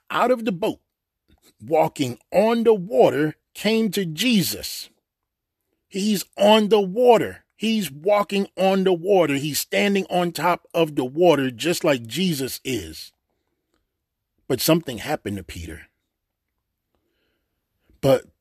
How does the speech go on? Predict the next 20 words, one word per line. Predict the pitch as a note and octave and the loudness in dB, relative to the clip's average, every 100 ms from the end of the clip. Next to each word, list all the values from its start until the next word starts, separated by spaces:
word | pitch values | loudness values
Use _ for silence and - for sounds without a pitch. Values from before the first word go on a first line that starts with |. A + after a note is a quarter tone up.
| _ | _
the | B2 | -10
Bible | G#2+ B2+ D3 C#3+ | -4 -2 0 -2
says | - C3+ B2 - - | -2 -4 -4 -8 -8
that | A#2 - | -8 -8
when | A#2+ A#2 G#2 | -10 -10 -10
Peter | - E3+ E3+ E3 E3 - | -4 0 4 4 2 -4
saw | - - - D3+ D#3 D3 C#3 - | -8 -6 -4 0 0 0 -4 -10
the | A2+ | -10
wind, | G2+ A2 D#3 E3 C3+ G#2+ - _ _ _ _ _ _ _ _ _ _ _ | -8 -2 2 2 0 -4 -12 _ _ _ _ _ _ _ _ _ _ _
he | _ B2 | _ -6
was | B2+ A2+ | -6 -6
afraid. | B2 - G#2 D#2+ D#2+ D2 _ _ _ _ _ _ _ _ _ _ _ - | -8 -10 -10 -12 -16 -20 _ _ _ _ _ _ _ _ _ _ _ -6
And | C3+ B2+ | -2 0
beginning | A#2+ G#2 G2+ D#3+ G3 D3 G#2 F2 _ _ | -2 -4 2 2 2 0 -4 -10 _ _
to | - B2+ | -8 -6
sink, | - C#3 A#2 - | -6 -8 -10 -8
he | C#3+ C3+ | -8 -6
cried | - C#3 C3+ | -2 0 0
out, | A#2+ F2 - _ _ _ _ _ | -4 -10 -16 _ _ _ _ _
"Lord, | A2 A#2+ C3 C3 C3 | -6 0 2 2 -2